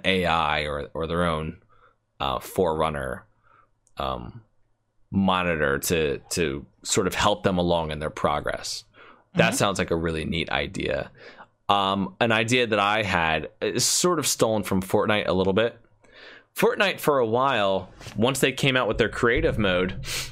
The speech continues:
Speaker 1: they would take some of the popular maps that people would build, and they would literally drop these, like, levels that people would build right,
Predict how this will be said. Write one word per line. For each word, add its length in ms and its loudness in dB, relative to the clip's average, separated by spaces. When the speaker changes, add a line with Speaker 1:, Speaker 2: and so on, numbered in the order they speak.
Speaker 1:
they 200 2
would 160 0
take 280 0
some 180 2
of 100 2
the 100 0
popular 760 2
maps 560 0
that 180 0
people 280 0
would 200 0
build, 400 0
and 180 4
they 100 2
would 160 2
literally 500 2
drop 640 0
these, 340 2
like, 160 2
levels 460 2
that 160 2
people 240 0
would 140 0
build 380 0
right, 640 0